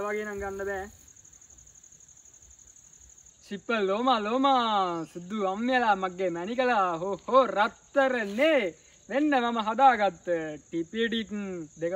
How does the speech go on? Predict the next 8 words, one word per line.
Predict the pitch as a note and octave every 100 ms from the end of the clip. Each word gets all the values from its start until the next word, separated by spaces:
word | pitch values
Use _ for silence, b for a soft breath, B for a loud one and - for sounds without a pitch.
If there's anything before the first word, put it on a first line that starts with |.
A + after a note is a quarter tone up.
| F#3+
පහ | G3
විදිහට | F#3+ G3 F#3
හදා | F#3 F#3
ටිපිඩික්. | E3+ F3 A3+ D#4 _ _ - _ _ _ _ - _ _
ම්ම්. | F#3+ G#3 G#3 G3+ F#3 F3 D#3+ C#3 C#3 D3+ - - - - - - - _ -
රසයි | D3+ F3+ F3
රසයි | E3 F#3+ F3+
රසයි. | F3 A3